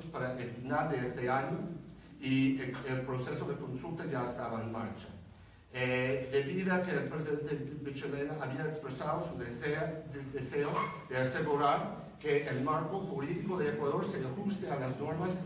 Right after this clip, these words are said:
internacionales, eh, discutimos la posibilidad de invitar a los, eh, principios expertos del mundo,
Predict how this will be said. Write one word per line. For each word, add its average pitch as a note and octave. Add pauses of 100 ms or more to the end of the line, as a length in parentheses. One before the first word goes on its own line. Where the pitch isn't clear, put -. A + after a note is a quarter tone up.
(320)
internacionales, C3 (380)
eh, C3+
discutimos F#3+
la F3+
posibilidad D#3+ (120)
de C#3+
invitar D3
a C3
los, C3 (120)
eh, A#2+
principios F#3
expertos D#3+
del -
mundo, F#3+